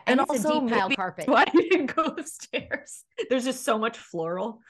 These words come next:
Speaker 2: Oh, it's so much. There's valances on the window
Speaker 1: Oh,
Speaker 2: and,
Speaker 1: there's
Speaker 2: like, three inch
Speaker 1: definitely
Speaker 2: pile carpet. It's so soft. You should fucking carpet like that.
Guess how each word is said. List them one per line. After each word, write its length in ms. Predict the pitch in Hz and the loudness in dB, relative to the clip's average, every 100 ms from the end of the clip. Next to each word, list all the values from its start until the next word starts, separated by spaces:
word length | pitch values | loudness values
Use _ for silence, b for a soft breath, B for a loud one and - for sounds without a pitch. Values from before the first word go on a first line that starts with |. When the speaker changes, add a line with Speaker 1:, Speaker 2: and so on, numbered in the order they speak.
| B | B
Speaker 2:
Oh, 160 | 254 254 | 2 2
it's 240 | 254 415 | 2 0
so 220 | 285 254 | 0 -2
much. 220 | 269 269 466 | 0 2 0
There's 240 | 247 262 202 | 0 -2 -2
valances 880 | 220 214 247 254 247 247 240 240 208 | -2 0 -2 -4 -6 -4 -2 -4 -6
on 180 | 214 202 | -10 -8
the 120 | 190 | -6
window 340 | 190 226 220 | -4 -4 -2
Speaker 1:
Oh, 60 | 233 | 0
Speaker 2:
and, 100 | 226 | 0
Speaker 1:
there's 100 | 254 | 0
Speaker 2:
like, 180 | 175 - - 247 | -4 -8 -6 -2
three 220 | 247 226 | -2 -2
inch 280 | 269 233 175 | -2 -2 -4
Speaker 1:
definitely 140 | 165 | -8
Speaker 2:
pile 340 | 226 220 214 202 | -10 -6 -6 -6
carpet. 400 | - 208 226 220 | -6 -8 -8 -10
It's 180 | 208 - | -12 -8
so 200 | 208 208 | -4 -4
soft. 320 | 208 208 190 | -4 -6 -4
You 80 | 339 | -4
should 180 | 415 285 | -4 -8
fucking 320 | 302 294 240 | -8 -6 -6
carpet 320 | 214 - - | -6 -6 -6
like 200 | 170 160 | -6 -4
that. 280 | 220 247 | 0 0